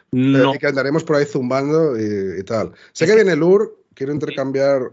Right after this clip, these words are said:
Speaker 2: eh, fanzine con ella. Eh, sé que viene, ¿quién más viene? Un montón de gente. Es que miré la lista de, de expositores en, en la web de Fancimat y había un montón de gente que evidentemente no conocía por una cuestión generacional, por una cuestión de que, eh,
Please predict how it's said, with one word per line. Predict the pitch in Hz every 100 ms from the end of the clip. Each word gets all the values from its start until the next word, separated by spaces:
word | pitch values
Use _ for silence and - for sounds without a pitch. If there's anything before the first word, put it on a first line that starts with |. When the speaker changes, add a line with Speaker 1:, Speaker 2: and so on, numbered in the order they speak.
| -
Speaker 2:
eh, | 117 120 120 117 113 110 107 107
fanzine | 113 110 120 117 110 107 _ _ _
con | 107
ella. | 120 131 156 - -
Eh, | 113 113 110 110 110
sé | 107 135
que | 135 139
viene, | 139 143 139 139 135 135 120
¿quién | 143
más | 170
viene? | 101 -
Un | - _ _ _ _ 120
montón | 123 98
de | -
gente. | 98 87 -
Es | -
que |
miré | 214 220
la | 208 175
lista | 175 156 131
de, | 123 113 - _ _ - - _
de | 131
expositores | - 135 127 151 160 107 107
en, | 110 101
en | 107 110
la | 107
web | 123
de | 131
Fancimat | 135 - 117 123 156 - _ _ _
y | 113
había | 139
un | 160
montón | 156 170
de |
gente | 156 175 131
que |
evidentemente | 110 107 113 143 143
no | 139
conocía | 135 131 147 147
por | 101
una | 92 95
cuestión | 98 113
generacional, | 120 117 117 127 151 147
por | 85
una | 87 98
cuestión | 101 - 123
de | 104
que, | 90 85 82 - _ 92
eh, | 90 87 85 82 80